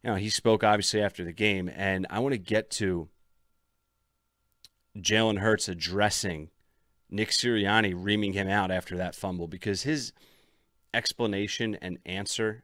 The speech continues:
and some insight that he peeled the curtain back a little bit after getting asked that question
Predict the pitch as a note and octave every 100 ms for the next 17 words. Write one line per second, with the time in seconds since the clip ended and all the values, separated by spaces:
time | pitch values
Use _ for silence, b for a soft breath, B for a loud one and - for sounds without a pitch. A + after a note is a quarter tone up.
0 | - F#2 F2+ - E2+ G#2 A2 - A2+ A2+
1 | - G2+ F2 F2 - A#2 G2+ - G#2+ F2
2 | G#2 A2 A2 A2+ G2+ A2 - b b b
3 | b b - G2 G#2 G2 G2 F#2+ G#2+ -
4 | G#2+ - A2+ - A#2 G#2+